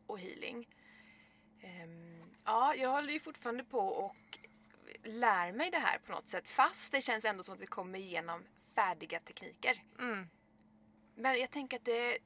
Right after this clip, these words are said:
Speaker 1: det är fortfarande under utveckling och, eh, till
Speaker 2: Mm.
Speaker 1: slut så kommer det väl ett namn.
Speaker 2: Mm.
Speaker 1: För det känns som att det är inte bara healing,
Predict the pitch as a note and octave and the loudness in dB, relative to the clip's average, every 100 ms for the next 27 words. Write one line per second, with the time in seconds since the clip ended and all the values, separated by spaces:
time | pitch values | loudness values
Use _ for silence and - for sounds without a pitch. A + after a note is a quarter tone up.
0 | _ - A#3 - A#3+ B3+ B3+ - A3 G#3+ | _ -2 2 4 4 0 -6 -10 -10 -6
1 | G#3 G#3+ G3 G3 G#3+ C#4+ E4+ G#3+ G3+ - | -6 -6 -8 -8 -8 -8 -6 -6 -8 -12
2 | G#3 G3+ A3+ G#3+ G3+ F3 E3 - C4+ B3+ | -6 -6 -6 -6 -4 -2 -4 -6 -6 -6
3 | _ _ _ - - - F#3 C4 E4+ - | _ _ _ -20 -4 -4 -2 -4 -6 -4
4 | - - - - - - _ _ _ - | -4 -4 -14 -20 -20 -20 _ _ _ -10
5 | B3 G3 F3 C#4 C#4+ D4+ C#4+ C#4+ D4 C#4 | -10 -10 -8 -4 -2 -2 -4 -6 -4 -2
6 | C4+ - - - - - B3+ C#4+ - - | -4 -6 -18 -18 -18 -16 -14 -14 -10 0
7 | D#4 C4+ C#4 C#4+ G3+ D3+ D3 G#3+ D#4 | 6 6 6 0 -4 -4 -6 -6 -8